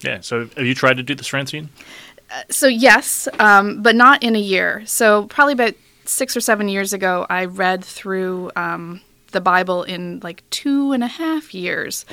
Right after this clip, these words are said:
Speaker 2: Um, I had a reading plan because
Speaker 1: Mm.
Speaker 2: I know I, I had tried in the past to s-, you know, pick it up and start with Genesis and go to Revelation, and it just didn't happen. Um, I got bogged down in,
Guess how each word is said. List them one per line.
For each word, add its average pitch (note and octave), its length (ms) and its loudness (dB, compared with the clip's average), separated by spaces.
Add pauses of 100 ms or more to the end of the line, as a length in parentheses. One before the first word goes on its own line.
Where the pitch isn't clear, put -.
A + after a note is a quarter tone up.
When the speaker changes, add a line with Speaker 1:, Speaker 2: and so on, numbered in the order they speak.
(280)
Speaker 2:
Um, G3 240 6
I A#3 100 2
had C4 180 4
a A#3+ 60 2
reading A3+ 300 0
plan G3 360 -6 (400)
because G#3 380 0
Speaker 1:
Mm. - 60 -4
Speaker 2:
I A3 60 2
know A#3 360 2 (340)
I, G3+ 300 0
I A3+ 80 -2
had A3 180 -4
tried G#3 320 2
in F#3+ 80 -6
the F3 80 -6
past F3+ 460 -4
to - 120 -8
s-, - 220 -8
you A3 120 -8
know, F3 140 -8
pick F#3+ 260 -10
it F#3+ 80 -4
up F3+ 180 -2
and F3+ 100 -10
start - 240 -4
with G3+ 100 -12
Genesis F#3 480 -8
and F3 100 -10
go F3 100 -6
to F3+ 60 -8
Revelation, F3+ 640 -4
and F#3 160 -10
it F3 100 -12
just E3+ 180 -14
didn't E3 200 -10
happen. G3 420 -6 (440)
Um, F3+ 260 -2
I F3 80 -6
got F3+ 200 -4
bogged F#3 280 -2
down F#3 420 -4 (120)
in, F#3+ 440 -6